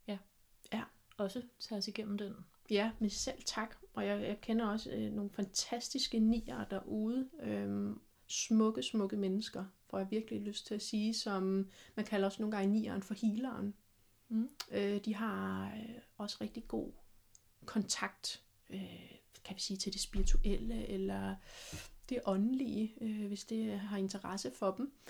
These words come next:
Speaker 2: Øhm, så de kan udrette rigtig, rigtig store ting, og være formidable forgangsmænd.
Speaker 1: Det, er de også gode, øhm, diplomater?
Speaker 2: Ja.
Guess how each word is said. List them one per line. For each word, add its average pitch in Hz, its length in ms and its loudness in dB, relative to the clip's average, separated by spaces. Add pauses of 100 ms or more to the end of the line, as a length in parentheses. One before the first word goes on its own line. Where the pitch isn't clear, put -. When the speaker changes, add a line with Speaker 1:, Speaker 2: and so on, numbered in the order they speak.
(460)
Speaker 2:
Øhm, 202 560 -2
så - 140 -4
de 214 140 -2
kan - 260 -8
udrette 196 540 -2
rigtig, 190 360 -4
rigtig 196 220 -8
store 208 440 -4
ting, - 240 -6 (480)
og 208 60 -8
være 196 680 -4
formidable 196 800 -4 (240)
forgangsmænd. 196 1040 -2 (1600)
Speaker 1:
Det, 190 240 -6 (840)
er 190 80 -8
de 190 160 -6
også 185 240 -8
gode, 208 520 0
øhm, 170 380 -8 (1160)
diplomater? 208 540 -6 (1120)
Speaker 2:
Ja. 220 120 2